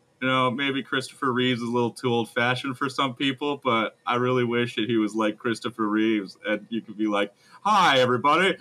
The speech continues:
I'm Superman. I'm gonna save the day." And, like, I showed the, I showed the movie to Vanessa. She's like, "Wow, that's so much better. I actually like Superman. It's like, it made me feel good." <laughs> I was like, "Yeah,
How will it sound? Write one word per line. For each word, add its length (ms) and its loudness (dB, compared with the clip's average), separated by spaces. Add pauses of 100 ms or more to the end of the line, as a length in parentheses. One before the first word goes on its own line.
(140)
I'm 240 4
Superman. 760 0
I'm 160 2
gonna 180 0
save 320 0
the 60 -14
day." 440 4
And, 120 0
like, 200 0 (280)
I 100 4
showed 300 2 (140)
the, 220 2 (260)
I 120 0
showed 300 0
the 140 2
movie 340 -2
to 140 -4
Vanessa. 380 0
She's 80 -8
like, 140 -2 (320)
"Wow, 420 -6 (240)
that's 200 -2
so 280 0
much 260 -2
better. 440 0 (260)
I 100 2
actually 360 0
like 320 0
Superman. 840 2
It's 180 -4
like, 140 0
it 120 -2
made 180 -2
me 140 -4
feel 380 0
good." 520 2
<laughs> 40 0
I 100 0
was 140 0
like, 180 -2
"Yeah, 520 2